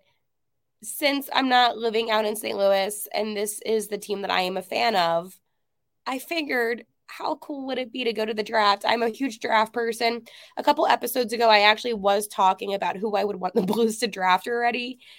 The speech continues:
So I guess you can say I'm a little bit of a draft nerd.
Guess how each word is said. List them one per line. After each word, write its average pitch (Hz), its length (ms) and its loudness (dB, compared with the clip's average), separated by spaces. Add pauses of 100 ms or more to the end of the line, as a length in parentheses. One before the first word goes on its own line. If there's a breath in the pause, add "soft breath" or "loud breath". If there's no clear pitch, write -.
(140 loud breath)
So 220 580 4
I 220 160 2
guess 226 280 -2
you 277 120 -4
can 254 180 -6
say 208 320 0
I'm 208 100 0
a 214 60 0
little 220 160 -2
bit 208 180 0
of 202 100 0
a 208 60 2
draft 190 420 0
nerd. 302 300 -4